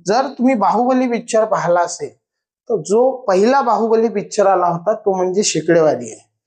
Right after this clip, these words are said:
हा, बाहुबली टू, थ्री, फोर, फाईव्ह. जर तुम्हाला पहिला बाहुबली पाहिला नसेल, कटप्पा आणि बाहुबली को क्यों मारा, हे पुढे समजणारच नाही काय आहे. शेकडेवारीवरच सरळ व्याज आहे आणि चक्रव्याढ व्याज आहे.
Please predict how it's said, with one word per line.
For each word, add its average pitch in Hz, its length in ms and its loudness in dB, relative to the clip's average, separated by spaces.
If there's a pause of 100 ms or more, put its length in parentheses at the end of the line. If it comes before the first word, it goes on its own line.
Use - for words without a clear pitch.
(400)
हा, 202 140 0
बाहुबली 220 640 2
टू, 226 460 2
थ्री, 208 380 2
फोर, 208 280 2 (120)
फाईव्ह. 131 280 0 (400)
जर 226 140 4
तुम्हाला 233 480 0
पहिला 202 420 2
बाहुबली 233 480 0
पाहिला 208 360 -2
नसेल, 180 380 -2 (340)
कटप्पा 226 500 -2
आणि 233 180 -2
बाहुबली 208 460 0
को 214 140 0
क्यों 196 260 -2
मारा, 180 240 0
हे 190 100 -4
पुढे 220 280 -2
समजणारच 214 720 -4
नाही 196 180 -4
काय 143 160 -4
आहे. 135 140 -12 (340)
शेकडेवारीवरच 285 1080 2
सरळ 226 280 2
व्याज 240 280 4
आहे 240 120 6
आणि 247 80 -4
चक्रव्याढ 190 500 0
व्याज 156 300 0
आहे. 127 100 -18